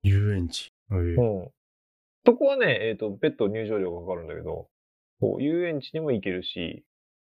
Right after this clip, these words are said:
Speaker 2: 植物園にも行ける。どのくらい広いかとちょっと広さはあれなんだけど、あの、モノレールみたいなやつで園内移動できるんだよ。だから、場合によってはそれで移動した方がいいぐらいの広さ。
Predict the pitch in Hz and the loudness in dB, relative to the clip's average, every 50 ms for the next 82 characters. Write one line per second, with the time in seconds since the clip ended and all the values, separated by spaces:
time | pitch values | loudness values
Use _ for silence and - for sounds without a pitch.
0 | _ _ _ _ - - 123 - 127 120 113 - - 107 90 82 82 85 82 - | _ _ _ _ -2 -2 2 4 4 2 2 0 -2 -8 -8 -10 -12 -14 -12 -12
1 | - 87 92 139 151 - - 143 165 196 196 269 262 - 254 254 285 370 254 233 | -10 -10 -10 -10 -6 -2 -2 -2 -2 -2 -2 -2 -2 0 0 0 0 0 2 2
2 | 208 165 127 127 127 135 123 135 - - - 247 - - - 143 120 107 104 104 | 2 2 2 2 0 -2 -2 0 -2 0 2 0 0 2 4 4 6 6 6 4
3 | 113 117 123 110 98 95 90 90 87 98 92 95 98 98 95 101 123 147 180 202 | 2 0 -2 -2 -2 -2 -4 -4 -4 -6 -6 -6 -6 -6 -4 0 2 2 2 4
4 | 233 254 277 277 254 214 165 135 120 113 98 113 98 85 80 87 104 123 _ _ | 4 4 4 4 4 4 4 2 2 0 -2 -2 -4 -4 -6 -10 -12 -14 _ _
5 | _ _ _ _ _ _ _ - - 139 131 - 117 98 117 120 110 98 85 - | _ _ _ _ _ _ _ 2 4 4 4 2 -2 -2 0 2 2 2 0 -2
6 | _ - 156 160 139 117 107 101 110 120 113 135 135 127 120 123 123 127 107 95 | _ -6 -4 -4 -2 -2 -4 -2 -2 0 0 2 0 0 0 -2 -2 -2 -4 -6
7 | 85 85 90 - _ _ _ _ _ _ _ _ _ _ _ - 123 123 131 127 | -6 -10 -18 -20 _ _ _ _ _ _ _ _ _ _ _ -2 0 2 2 2
8 | 123 117 107 104 - - 110 131 147 160 170 175 185 170 - 175 - - 147 151 | 2 0 -2 -6 -8 -6 -2 0 0 0 0 -2 -4 -4 -4 -4 -2 -2 -2 -2
9 | 151 160 156 156 151 156 151 147 - 175 160 180 165 123 107 104 110 117 123 127 | 0 0 -2 -2 0 -2 -2 0 0 0 0 2 2 0 0 0 0 2 2 2
10 | 127 131 143 131 120 87 82 82 87 - - - - - - - | 4 4 4 4 2 2 0 -4 -12 -14 -14 -14 -14 -14 -14 -14